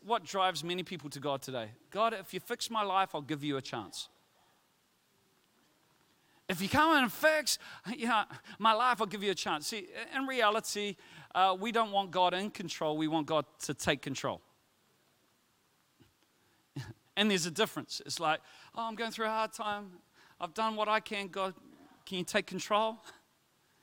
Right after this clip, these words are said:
And then once he sorts it out, we go, "Okay, I'm back in control." <laughs> And it's like, "Oh, I've got a challenge, you know, right now. God, can you, can, can you come take control?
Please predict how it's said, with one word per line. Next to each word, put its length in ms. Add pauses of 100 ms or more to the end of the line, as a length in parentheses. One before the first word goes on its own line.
(140)
And 100
then 120
once 220
he 80
sorts 300
it 80
out, 220
we 80
go, 160 (260)
"Okay, 340 (200)
I'm 140
back 200
in 120
control." 420
<laughs> 80 (2000)
And 400
it's 120
like, 180
"Oh, 240
I've 80
got 80
a 60
challenge, 560 (200)
you 120
know, 160
right 120
now. 200
God, 240
can 160
you, 100 (240)
can, 220
can 260
you 80
come 500 (160)
take 260
control? 500